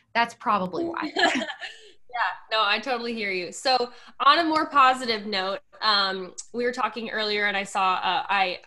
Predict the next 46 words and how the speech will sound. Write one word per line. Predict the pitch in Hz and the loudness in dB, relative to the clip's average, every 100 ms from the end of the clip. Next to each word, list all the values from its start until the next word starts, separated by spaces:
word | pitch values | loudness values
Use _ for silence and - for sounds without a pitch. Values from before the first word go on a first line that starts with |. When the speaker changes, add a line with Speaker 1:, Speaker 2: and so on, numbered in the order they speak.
| - | -16
Speaker 2:
for | - 214 | -8 -6
those | 214 208 | -4 -6
of | 202 | -6
you | |
guys | 196 196 | -4 -4
listening, | 190 185 180 | -6 -6 -4
I | 185 180 | -2 -2
always | 190 185 | -2 -2
have | 190 185 | -2 -2
my | 180 | -6
guests | 180 180 - | -2 -2 -2
fill | - 185 | -4 -2
out | 170 | -2
a | 175 | -4
little | 175 175 | -6 -8
form | - 175 180 | -8 -6 -6
so | 180 | -6
I | 180 | -8
know | 180 175 | -6 -8
what's | 175 - | -8 -8
going | 185 175 175 | -8 -8 -6
on | 170 170 | -4 -4
in, | 165 165 - - - | -8 -14 -20 -16 -8
in | 220 | 0
their | 240 240 | 2 2
world | 220 220 214 | 0 0 0
and | 208 | -2
we | 202 | -6
can | 208 | -6
just | 202 - | -10 -10
promote | 214 202 - | -6 -6 -6
the | 196 | -8
things | 202 190 190 | -6 -6 -6
that | 170 | -4
they | 233 | -4
care | 233 220 | -2 -2
about | 208 - | 0 0
the | 208 | -2
most | 202 196 190 | -4 -4 -8
or | |
if | 190 | -10
they | |
have | 180 | -8
a | 190 | -6
book | 294 294 | -4 -4
ca-, | - | -4